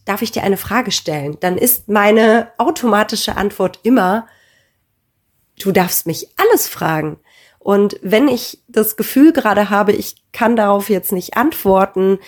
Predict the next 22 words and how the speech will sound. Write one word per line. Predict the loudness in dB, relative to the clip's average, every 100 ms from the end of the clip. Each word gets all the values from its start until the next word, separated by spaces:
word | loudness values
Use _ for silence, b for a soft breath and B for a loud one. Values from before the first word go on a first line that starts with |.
| B B B
vielleicht | 0 2 4 2 2
weil | 0
es | 0
auch | -2 -4 -2
mal | -2 -2 -4
zu | 2 4 6
intim | 6 2 2 0 2 2
ist | 0 -2 -2 -6 -2
oder, | 0 2 0 0 -2
ähm, | -4 -4 -4
zu | 0 4 4
viel | 4 4 6
Nähe | 6 6 6 6 6 4
erfordert. | 0 -4 -2 2 2 2 0
Ich | -8 -6
meine, | -4 -2
man | 0
muss | -2
auch | -4 -6
immer | -4 -2
schauen, | -2 2 2 2
ne, | 2 2